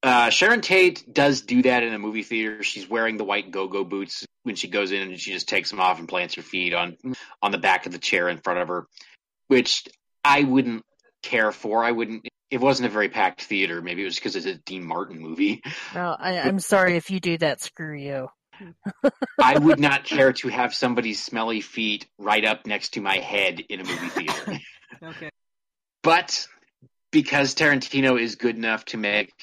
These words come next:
Speaker 1: his stuff so rewarding to watch most of the rest of the time, I just accept,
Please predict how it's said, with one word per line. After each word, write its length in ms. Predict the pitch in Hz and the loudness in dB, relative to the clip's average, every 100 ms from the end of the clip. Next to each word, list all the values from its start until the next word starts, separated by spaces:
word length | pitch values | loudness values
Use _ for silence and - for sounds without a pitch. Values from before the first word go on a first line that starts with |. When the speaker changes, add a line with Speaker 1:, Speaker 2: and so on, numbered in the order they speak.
| - | -16
Speaker 1:
his 220 | - 107 | -8 -6
stuff 400 | - 110 98 - _ _ | 0 0 0 -8 _ _
so 540 | - - 107 107 101 98 _ - | -8 0 2 2 0 -4 _ -18
rewarding 680 | 110 113 98 98 117 104 95 | -4 -2 -2 0 0 0 -6
to 120 | 104 | -6
watch 520 | 90 92 90 - - - _ | 2 2 2 0 -4 -6 _
most 200 | 101 87 | -8 -8
of 60 | - | -6
the 100 | 95 | -6
rest 180 | 92 - | -6 -8
of 60 | - | -8
the 40 | |
time, 280 | 98 92 85 - - - _ - | 0 0 -2 -8 -18 -20 _ -2
I 140 | 113 | 2
just 220 | 127 127 | 4 4
accept, 500 | 131 - 143 127 - | 2 2 2 2 -2